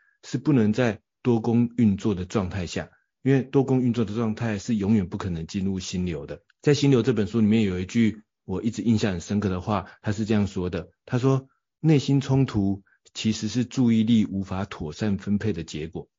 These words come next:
过多的欲望和互不相让的目标，他们都想要让注意力导向他们，于是最后我们就无法进入那个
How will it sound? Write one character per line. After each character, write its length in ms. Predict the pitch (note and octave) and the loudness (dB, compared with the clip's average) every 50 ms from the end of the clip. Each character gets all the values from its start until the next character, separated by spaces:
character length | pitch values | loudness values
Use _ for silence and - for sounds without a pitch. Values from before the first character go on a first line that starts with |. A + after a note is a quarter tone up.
| _ | _
过 160 | - D#3 C#3+ B2 | 2 4 4 6
多 140 | C#3 C3 | 6 4
的 60 | B2 A#2+ | 4 4
欲 180 | - C#3 C3 | 4 4 4
望 260 | B2 B2 B2+ B2 A2 | 4 4 4 2 2
和 160 | G#2+ A#2+ A#2+ A2+ | 2 0 0 -2
互 220 | - - C#3 A#2+ | 0 -2 -2 0
不 100 | A2 A#2+ | 0 -2
相 240 | G#2+ - A2+ A2 A#2 | -2 -2 -2 0 0
让 160 | A2+ G#2+ G2+ | 0 0 0
的 80 | F#2 F#2+ | -2 0
目 220 | G#2+ A#2+ A2+ G2 | 2 2 2 2
标， 340 | F2 G#2 G2+ G2 G2 G2 _ _ _ _ _ - | 0 -2 -2 -2 -2 -6 _ _ _ _ _ -6
他 140 | - C#3 | 0 2
们 120 | C#3 B2+ - | 2 2 2
都 140 | C#3 C#3 C#3+ | 2 2 2
想 180 | C3+ - F2 | 2 0 -2
要 80 | F#2+ G#2+ | 0 0
让 160 | A2+ A#2 A#2 | 2 2 0
注 200 | A2 - A#2+ A#2 | 0 0 0 0
意 80 | A2 G#2+ | 0 2
力 160 | G2+ A2 G#2+ | 2 0 -2
导 240 | - - - C#2+ D2+ | -2 -2 -6 -8 -8
向 220 | - - G#2 F#2 | -6 -6 -6 -6
他 120 | F2 - E2+ | -6 -8 -8
们， 180 | D#2+ D#2+ D#2 _ _ _ _ | -10 -10 -12 _ _ _ _
于 100 | - G#2+ | -4 -2
是 340 | G#2 - C3+ A2+ - - - _ | 0 0 0 -2 -2 -6 -20 _
最 200 | - - C3+ G#2+ | -2 0 2 2
后 120 | G#2 A2+ A#2 | 2 2 0
我 60 | F#2+ | -2
们 80 | E2+ E2 | -2 -4
就 140 | F#2+ G2+ | -4 -4
无 180 | - E2+ E2+ F#2 | -6 -4 -6 -8
法 220 | F#2 - F2+ D2+ | -6 -6 -6 -6
进 200 | - - G#2 F#2 | -6 -6 -6 -4
入 120 | F#2 F#2 F2+ | -4 -4 -4
那 120 | F2 F2+ F2 | -6 -8 -8
个 220 | - F2 D#2+ - | -8 -8 -8 -10